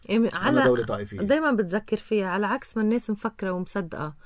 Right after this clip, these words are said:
Speaker 1: إنه مفكرين حالهم عايشين بدولة مش مدنية.
Speaker 2: تماما.
Speaker 1: وعم بيطالبوا بدولة مدنية.
Speaker 2: كل قوانيننا هي دولة مدنية. ق-، قوانين مدنية، ما عدا الأحوال الشخصية اللي إذا بدك جزء منها، آه، اليوم عم يبلش يصير،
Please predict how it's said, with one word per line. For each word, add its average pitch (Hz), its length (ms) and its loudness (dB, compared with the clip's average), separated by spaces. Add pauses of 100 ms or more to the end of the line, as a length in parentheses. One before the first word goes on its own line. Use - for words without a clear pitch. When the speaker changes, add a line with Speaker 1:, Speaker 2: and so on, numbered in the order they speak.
(360)
Speaker 1:
إنه 196 140 2
مفكرين 233 360 0
حالهم 214 320 0
عايشين 202 380 -2
بدولة 190 640 -2
مش 214 260 -4
مدنية. 156 380 -8 (220)
Speaker 2:
تماما. 113 380 -2
Speaker 1:
وعم 208 140 2
بيطالبوا 214 360 0
بدولة 208 280 2
مدنية. 175 540 -2 (380)
Speaker 2:
كل 156 140 0
قوانيننا 131 440 0
هي 123 80 -4
دولة 127 260 -2
مدنية. 113 440 -4
ق-، 98 720 -12
قوانين 120 320 -2
مدنية، 127 400 2
ما 139 140 4
عدا 156 160 0
الأحوال 143 340 -2
الشخصية 135 560 -6
اللي 120 160 -4
إذا 120 140 -6
بدك 131 240 -6
جزء 120 260 -8
منها، 127 540 -6 (380)
آه، 98 260 -8
اليوم 120 300 0
عم 110 80 -4
يبلش 117 380 -2
يصير، 113 480 -10